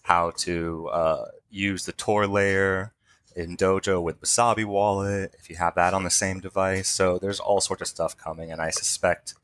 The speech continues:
more is coming down the line. And I think for the more casual users, they're gonna wait until, uh, hardware with, with Dojo pre-installed and pre-, you know, preloaded and pre-configured up to a certain point,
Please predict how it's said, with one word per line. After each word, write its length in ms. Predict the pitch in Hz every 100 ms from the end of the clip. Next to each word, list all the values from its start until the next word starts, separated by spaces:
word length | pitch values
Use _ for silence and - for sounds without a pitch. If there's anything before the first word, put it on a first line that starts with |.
| _ _ _
more 480 | 95 95 92 87 73 _ _ _ _ _
is 220 | 113 92 -
coming 360 | - 82 80
down 240 | 78 80 78
the 80 |
line. 420 | 80 80 73 76 - _ _ - - - -
And 140 | 107
I 20 |
think 200 | 104 135
for 120 | 135
the 80 | 107
more 180 | 104 107
casual 480 | - - 92 104 107
users, 540 | 110 117 135 139 - - _ _ _ _ _
they're 140 | 104
gonna 180 | 113 104
wait 300 | 95 98 -
until, 640 | 95 - 92 87 87 85 - _ -
uh, 340 | 85 80 71 -
hardware 560 | - 95 85 80 78 - _ _ _ _ _
with, 480 | - 90 85 - - -
with 160 | 90
Dojo 340 | 92 90 85 82
pre-installed 920 | - 92 82 82 - 78 78 78 -
and 200 | 80 76
pre-, 240 | - 90 76 -
you 100 | 92
know, 140 | 80 76
preloaded 640 | - 90 80 78 78 76 - _ _ -
and 80 | 82
pre-configured 560 | - - 87 - 82 80
up 120 | 78
to 120 | -
a 40 | 76
certain 280 | - - -
point, 300 | - 78 71